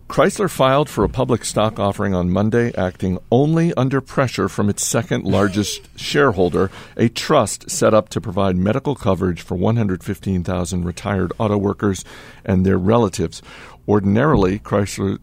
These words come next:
Chrysler's plan would be cause to celebrate the automaker's comeback from its government bailout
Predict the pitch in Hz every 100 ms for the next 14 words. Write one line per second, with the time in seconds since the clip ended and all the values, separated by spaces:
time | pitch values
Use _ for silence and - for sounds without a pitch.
0 | - - 110 110 104 98 - - 101 95
1 | 95 85 95 92 - 95 95 - - 175
2 | 202 107 98 117 107 110 107 110 120 -
3 | 170 185 107 101 - - - - - 104
4 | 101 98 101 104 110 110 98 98 95 92
5 | 90